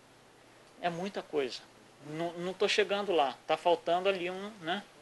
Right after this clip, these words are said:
um entendimento da minha parte. Eu não consigo, é, entender isso. Então a ciência nos coloca isso aqui, essas três coisas, né? Temos o universo em expansão, com trezentos bilhões de galáxias que nós conhecemos,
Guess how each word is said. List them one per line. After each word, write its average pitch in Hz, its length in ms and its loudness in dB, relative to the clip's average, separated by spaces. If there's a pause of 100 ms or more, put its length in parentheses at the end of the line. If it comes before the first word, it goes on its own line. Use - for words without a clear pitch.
um 151 60 -8
entendimento 175 640 -2
da 180 100 6
minha 196 220 0
parte. 165 460 -2 (200)
Eu 156 120 2
não 175 100 -6
consigo, 208 640 -6 (580)
é, 143 320 -2
entender 156 420 -6
isso. 127 240 -8 (480)
Então 214 140 4
a 233 60 6
ciência 208 500 -2
nos 175 140 -6
coloca 190 380 2
isso - 160 -8
aqui, 156 160 -8
essas 123 260 -8
três 226 280 2
coisas, 131 320 0 (160)
né? 143 140 -12 (120)
Temos 139 240 -12
o - 20 -8
universo 156 400 -2
em - 20 -8
expansão, 202 580 -2
com 190 160 -8
trezentos 165 540 2
bilhões 165 440 -4
de 170 40 0
galáxias 151 460 2
que - 120 -10
nós 160 300 2
conhecemos, 180 800 -4